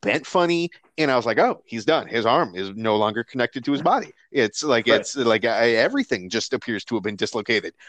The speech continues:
Speaker 1: But no, of course, he's good. He, he gets back up, and he's in there, like, a, a, a play or two later. And then he goes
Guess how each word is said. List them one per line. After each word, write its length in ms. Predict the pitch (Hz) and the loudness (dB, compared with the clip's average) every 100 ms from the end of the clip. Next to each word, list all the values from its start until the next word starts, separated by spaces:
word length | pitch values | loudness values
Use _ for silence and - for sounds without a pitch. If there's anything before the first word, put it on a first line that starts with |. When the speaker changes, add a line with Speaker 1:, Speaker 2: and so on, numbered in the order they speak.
| - | -6
Speaker 1:
But 100 | - | 0
no, 240 | 226 110 143 | 2 2 2
of 140 | 202 | 2
course, 260 | - 113 - | 0 0 0
he's 140 | - | -2
good. 260 | - 113 160 | 2 2 0
He, 220 | - 135 | -4 -6
he 200 | - 92 | -4 -2
gets 180 | 131 135 | 0 0
back 200 | 110 131 | 0 2
up, 200 | 117 175 - _ - | 2 2 -4 _ 0
and 80 | |
he's 160 | 135 131 | 2 2
in 140 | 151 | 2
there, 180 | 143 185 | 4 4
like, 160 | 160 123 | 4 4
a, 240 | 104 110 | 4 4
a, 140 | 123 120 - | 2 0 0
a 40 | 127 | -2
play 200 | 170 156 | 2 2
or 80 | |
two 180 | 139 147 | 2 2
later. 400 | 165 240 180 160 - | 2 2 2 0 -2
And 180 | 165 185 | -2 -2
then 140 | 214 | -2
he 80 | 190 | 2
goes 400 | 127 110 135 | 2 2 0